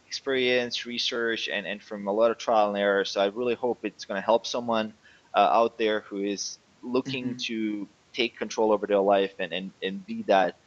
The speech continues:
Speaker 1: best human being that they can be. And I, I tr-, I truly hope that, that that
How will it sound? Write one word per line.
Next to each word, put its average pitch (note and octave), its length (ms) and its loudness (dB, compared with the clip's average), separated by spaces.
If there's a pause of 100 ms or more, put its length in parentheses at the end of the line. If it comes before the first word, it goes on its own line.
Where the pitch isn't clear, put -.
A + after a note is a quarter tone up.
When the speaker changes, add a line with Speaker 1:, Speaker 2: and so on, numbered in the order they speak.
(160)
Speaker 1:
best A#2+ 380 0
human A2 220 -6
being G#2 180 -6
that F#2+ 140 -2
they F#2 120 -2
can F#2+ 220 -12
be. F2+ 240 -4
And G2 120 -2
I, F#2+ 200 0
I G#2 40 0
tr-, - 160 -4
I G2+ 60 2
truly C3+ 360 0
hope A#2 240 4
that, G2+ 260 2
that F#2 140 -2 (420)
that G2 120 6